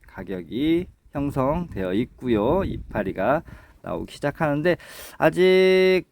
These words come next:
벌크로 들어와서 뿌리가 완전히 내리지는 않았을 거라 생각합니다. 제가 뭐 들어보지는 못할 것 같고요. 얘들 또 몸살할 수 있으니까 뭐 요렇게 잎이 나온다는 거는,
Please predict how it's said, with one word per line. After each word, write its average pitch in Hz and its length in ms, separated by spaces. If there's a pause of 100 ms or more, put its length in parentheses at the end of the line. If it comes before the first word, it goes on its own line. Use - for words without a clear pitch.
벌크로 196 420
들어와서 165 680
뿌리가 190 560
완전히 120 480
내리지는 131 520
않았을 151 520
거라 151 500
생각합니다. 135 920
제가 90 360
뭐 92 160
들어보지는 104 500
못할 92 280
것 - 120
같고요. 101 520
얘들 101 240
또 117 80
몸살할 104 560
수 - 160
있으니까 117 720 (640)
뭐 92 100
요렇게 110 520
잎이 135 380
나온다는 131 560
거는, 202 400